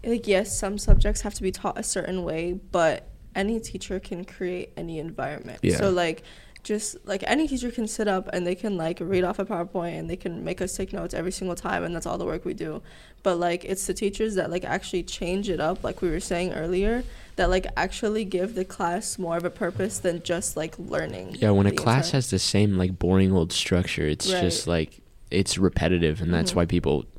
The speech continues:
Speaker 3: don't like coming to school, because it's
Speaker 1: Yeah.
Speaker 3: just the same thing every single day on forever on.
Speaker 2: That's what history feels like a little bit. Like, it feels like you've learned the same thing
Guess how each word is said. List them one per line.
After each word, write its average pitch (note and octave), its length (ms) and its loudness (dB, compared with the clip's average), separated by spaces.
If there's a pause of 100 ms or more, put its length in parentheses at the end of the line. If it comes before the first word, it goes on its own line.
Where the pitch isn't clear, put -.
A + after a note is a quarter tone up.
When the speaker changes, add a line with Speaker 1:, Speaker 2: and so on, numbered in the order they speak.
Speaker 3:
don't E2+ 220 4
like D2+ 160 2
coming D#2 220 0
to D2+ 80 0
school, D2+ 320 -2
because D2 280 -6
it's F#2+ 220 -2
Speaker 1:
Yeah. F2 60 0
Speaker 3:
just E2+ 100 -2
the - 100 0
same E2 220 0
thing E2 240 0
every D#2+ 160 2
single E2+ 240 -2
day E2 240 2
on E2 240 -2 (600)
forever E2 760 4
on. F2 140 2
Speaker 2:
That's F#2 200 2
what F#2+ 240 4
history F2 440 -2
feels - 300 -4
like D2+ 180 -4
a E2 40 -6
little D2+ 220 -2
bit. - 160 -4
Like, E2+ 180 -4
it - 80 -4
feels E2+ 240 -2
like E2 160 -4
you've E2+ 160 -2
learned D#2+ 200 -2
the D#2+ 60 -6
same D#2+ 240 -4
thing E2 300 -10